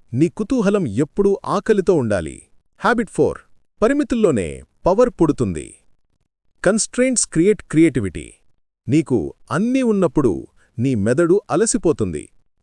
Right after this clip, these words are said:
ఆప్షన్స్ తక్కువగా ఉన్నప్పుడు నీ మెదడు అద్భుతంగా పనిచేస్తుంది. ఉదాహరణకి, మూడు కలర్స్తోనే డిజైన్ చెయ్యి.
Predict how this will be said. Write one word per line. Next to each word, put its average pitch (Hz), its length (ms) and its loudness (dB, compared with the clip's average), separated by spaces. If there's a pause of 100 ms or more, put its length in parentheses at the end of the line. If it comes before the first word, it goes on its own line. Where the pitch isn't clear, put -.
(260)
ఆప్షన్స్ 131 480 -2
తక్కువగా 160 420 2
ఉన్నప్పుడు 117 440 0 (340)
నీ 117 180 0
మెదడు 127 360 2 (120)
అద్భుతంగా 190 560 0
పనిచేస్తుంది. 104 680 -2 (500)
ఉదాహరణకి, 127 640 0 (400)
మూడు 220 340 2
కలర్స్తోనే 202 600 0
డిజైన్ 151 420 0
చెయ్యి. 73 300 -2